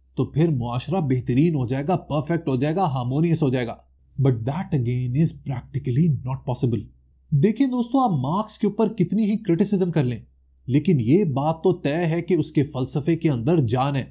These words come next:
कम्युनिज्म चाहे फेल हो गया हो, लेकिन मार्क्स की सोच हमेशा जिंदा रहेगी।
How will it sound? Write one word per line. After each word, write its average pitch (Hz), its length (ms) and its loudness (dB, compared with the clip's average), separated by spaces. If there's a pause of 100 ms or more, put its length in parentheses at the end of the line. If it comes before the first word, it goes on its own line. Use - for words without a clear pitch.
(300)
कम्युनिज्म 254 520 2
चाहे 233 300 2
फेल 214 300 2
हो 196 100 4
गया 160 120 4
हो, - 220 -6 (340)
लेकिन 127 420 2
मार्क्स 143 460 -4
की 175 140 2
सोच 151 540 0
हमेशा 117 460 -4
जिंदा 139 380 -2
रहेगी। 120 380 -4